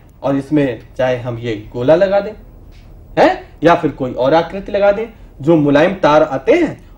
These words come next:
उन्हें मोड़कर, विभिन्न आकृतियों में मोड़कर, गोल मोड़ दिया या आयताकार मोड़ दिया, और उसके बाद इसके ऊपर लगा देते हैं,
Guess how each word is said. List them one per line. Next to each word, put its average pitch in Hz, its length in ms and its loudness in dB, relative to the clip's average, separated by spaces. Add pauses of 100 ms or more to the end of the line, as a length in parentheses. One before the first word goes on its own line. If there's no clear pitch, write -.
उन्हें 175 200 4
मोड़कर, 160 500 2
विभिन्न 240 480 0
आकृतियों 156 480 -2
में 131 140 -2
मोड़कर, 147 440 -4 (400)
गोल 147 320 4
मोड़ 131 220 -6
दिया 131 280 -2
या 139 240 -2
आयताकार 139 520 0
मोड़ 120 240 -8
दिया, 131 260 2 (480)
और - 300 -4 (180)
उसके 120 320 -10
बाद 135 340 0 (120)
इसके - 240 -14
ऊपर 110 240 -10
लगा 110 260 -8
देते 190 260 -14
हैं, - 140 -20